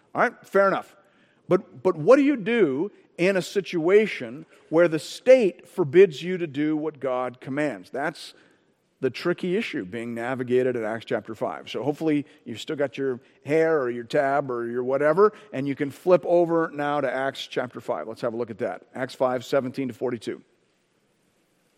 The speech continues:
Here again, the word of the Lord. But the high priest rose up, and all who were with him, that is, the party of the Sadducees, and filled with jealousy, they arrested the apostles and put them in the public prison.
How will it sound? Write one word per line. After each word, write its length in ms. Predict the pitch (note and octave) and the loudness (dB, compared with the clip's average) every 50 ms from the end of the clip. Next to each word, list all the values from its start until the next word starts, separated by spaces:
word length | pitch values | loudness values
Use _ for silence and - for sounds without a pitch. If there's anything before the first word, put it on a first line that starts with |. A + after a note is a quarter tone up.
| _ _ _ _ _ _ _ _ _ _ - - _ _ _ _ _ _ _ _ _ _ _ _ _ _ _ _ _ _ | _ _ _ _ _ _ _ _ _ _ -20 -20 _ _ _ _ _ _ _ _ _ _ _ _ _ _ _ _ _ _
Here 220 | - C3+ C#3 C3+ C3+ | -6 -2 -2 0 0
again, 280 | C3+ C3 E3 F#3 F3+ | 2 2 2 2 2
the 60 | D3+ B2+ | 0 0
word 200 | B2+ B2+ B2+ A#2+ | 0 0 0 0
of 40 | |
the 60 | A#2+ B2 | -2 -2
Lord. 320 | B2+ C3 B2 G#2+ F2+ E2+ - _ _ _ _ _ _ _ _ _ _ _ _ _ _ _ _ _ _ _ _ _ _ _ _ _ _ _ _ - | 0 0 -2 -2 -4 -8 -16 _ _ _ _ _ _ _ _ _ _ _ _ _ _ _ _ _ _ _ _ _ _ _ _ _ _ _ _ 2
But 200 | C3+ - F3 E3 | 2 2 4 4
the 100 | F3 E3+ | 0 0
high 220 | E3+ A#3+ D4 D4+ | 2 2 2 2
priest 400 | D4 - A3 A3+ G#3+ G3 - - | 0 -2 -4 -2 -2 -4 -4 -2
rose 320 | F3+ E3+ D#3+ D#3 C#3+ A#2 | 2 2 4 4 2 0
up, 220 | C3+ A#2+ G#2 F#2 - _ _ _ _ _ - - | -4 -6 -6 -8 -14 _ _ _ _ _ -6 -2
and 180 | C#3+ D3 D3+ | -2 -2 0
all 360 | C#3+ D#3 E3+ F#3+ G3+ G3+ F#3 | 0 2 4 6 6 6 6
who 200 | E3 G3+ F#3+ F#3+ | 6 4 4 4
were 180 | F3 E3 D#3+ D3 | 4 2 2 2
with 240 | C3+ D#3 F3+ E3+ - | 2 2 0 0 0
him, 260 | C3+ A2 A2+ C#3 D#3 | -4 -10 -8 -8 -4
that 180 | C3+ C3 B2 B2 | -4 -2 0 0
is, 200 | B2+ C3 C3 - | -2 -2 -2 -4
the 100 | B2 A2+ | -10 -10
party 300 | - - D#3 D#3+ D3 B2 | -4 -2 0 2 2 0
of 80 | A2+ | -2
the 80 | A2 A2 | -4 -6
Sadducees, 600 | - C#3+ B2+ C3+ C3 B2+ - - G2+ A2 B2 - _ _ _ _ _ _ - | -6 -4 -4 -4 -4 -8 -12 -12 -12 -12 -14 -16 _ _ _ _ _ _ -2
and 260 | D#3 D#3+ E3+ E3 D3 | -2 0 0 -2 -6
filled 420 | - - - - B3 C4 C4 B3+ G#3 | -12 -10 0 4 4 4 4 4 2
with 240 | F#3+ F3+ C#3 B2+ | 0 0 0 -2
jealousy, 520 | A2 G#2+ D#3 F#3+ G3+ G3+ F#3+ - - D#3+ C3+ | -6 2 4 4 6 4 2 -2 -2 -4 -2
they 180 | A#2+ D3 C#3+ | 0 0 0
arrested 540 | C#3 C3 A#2+ C3+ F#3 B3 C4 - - A3 F3+ | 0 -2 -2 0 0 0 0 -2 -6 -6 -2
the 80 | F3 E3+ | -2 -2
apostles 520 | D#3+ - - C#3+ C#3+ D3+ D3 D#3+ D3+ C3+ | -2 0 -2 0 0 0 -2 -4 -8 -8
and 120 | D3+ C#3+ B2 | -8 -8 -6
put 160 | C#3 B2+ - | -8 -6 -6
them 180 | C#3+ C#3 C3+ - | -6 -8 -8 -10
in 260 | - B2+ B2+ B2+ C3 | -10 -10 -8 -8 -8
the 80 | B2 B2+ | -10 -10
public 340 | A#2+ C3 A2+ A2 B2+ - _ | -6 -6 -6 -6 -6 -10 _
prison. 400 | - C3 A#2+ G#2+ A2 F#2 E2+ | -4 -4 -4 -4 -8 -16 -16